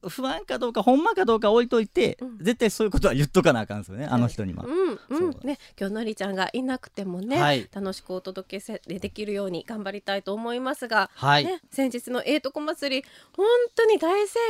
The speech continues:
Speaker 2: 況で。
Speaker 1: めちゃくちゃ多かったです。
Speaker 2: ね。
Speaker 1: 八千人から一万人来場者が
Speaker 2: おー。
Speaker 1: 来てくれてるみたいなんですけど、
Speaker 2: はい。
Speaker 1: もうまあ、一万人と言ってます、僕らは。
Speaker 2: うんうんうん。
Speaker 1: もう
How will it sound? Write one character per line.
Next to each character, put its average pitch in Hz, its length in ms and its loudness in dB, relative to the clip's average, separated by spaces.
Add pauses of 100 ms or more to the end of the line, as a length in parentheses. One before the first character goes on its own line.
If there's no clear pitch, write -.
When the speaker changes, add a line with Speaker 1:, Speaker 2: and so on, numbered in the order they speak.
Speaker 2:
況 285 280 0
で。 220 340 0 (220)
Speaker 1:
め - 60 -14
ち - 60 -10 (120)
ゃ 208 180 4
く 180 140 -12
ち - 160 -6
ゃ 117 40 0
多 170 160 2
か - 120 -4
っ - 40 -10
た - 140 -8
で 98 80 -6
す。 - 220 -20 (180)
Speaker 2:
ね。 208 480 -10
Speaker 1:
八 185 240 4
千 262 420 6
人 170 200 6
か 120 100 2
ら 117 80 2
一 160 240 -2
万 185 220 4
人 170 260 2 (340)
来 160 220 4
場 156 180 2
者 113 140 -8
が 87 160 -8 (140)
Speaker 2:
お 262 60 -10
ー。 415 580 -2
Speaker 1:
来 - 20 -6
て 330 80 0
く 302 140 -2
れ 127 160 -2 (260)
て 135 100 -2
る 127 260 0
み 127 120 -4
た 123 140 -2
い 107 60 -6
な 98 100 -6
ん 95 40 -8
で 92 80 -10
す - 120 -16
け 104 100 -6
ど、 117 80 2
Speaker 2:
は 269 140 2
い。 208 120 -10 (220)
Speaker 1:
も 196 80 -2
う 220 40 2
ま 247 100 6
あ、 117 220 0 (220)
一 170 200 -4
万 147 160 4
人 135 120 0
と 101 100 -8
言 - 20 -16
っ - 20 -16
て - 80 -10
ま 85 80 -6
す、 - 80 -16
僕 90 180 -8
ら 87 80 -6
は。 82 120 -12
Speaker 2:
う 247 40 -2
ん 339 100 0
う - 20 -4
ん 208 120 -8
う 247 340 -4
ん。 226 100 -2
Speaker 1:
も - 60 -6
う 87 100 -14